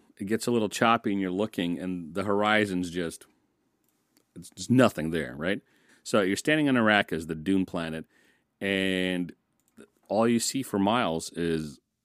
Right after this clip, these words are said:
is sand and spice, right? So the, in my brain, th-, that's the, the connections that were made.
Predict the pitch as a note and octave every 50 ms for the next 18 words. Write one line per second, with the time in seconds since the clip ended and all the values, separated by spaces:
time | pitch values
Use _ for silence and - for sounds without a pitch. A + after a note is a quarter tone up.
0 | _ _ _ - E2+ D#2+ D#2 D#2+ - - - - G#2+ G#2 G2+ F#2+ F#2 F2+ E2 E2
1 | - - - - F#2+ D#2+ C#2+ - - - - - _ _ _ _ _ _ _ -
2 | - D#2+ F2+ G2+ G2+ _ _ _ _ _ _ _ _ _ _ _ _ _ _ -
3 | G#2+ F#2+ F#2+ F#2+ G2 G2 G2 G2+ G#2 A2 G#2+ G#2 F2+ - G2+ A2 A2 B2+ D3 E3
4 | - D#2+ E2+ F2 E2+ E2 E2+ F2 - - _ _ - E2+ F2 F2+ F#2 F2+ G2 G2
5 | G2 - - - F#2 F2+ F2 E2+ E2 F2 - F#2+ F#2 F2+ F2 - - F2+ E2+ E2
6 | D#2 B1+ C#2+ D#2+ D#2 D2 C#2+ C#2 C#2+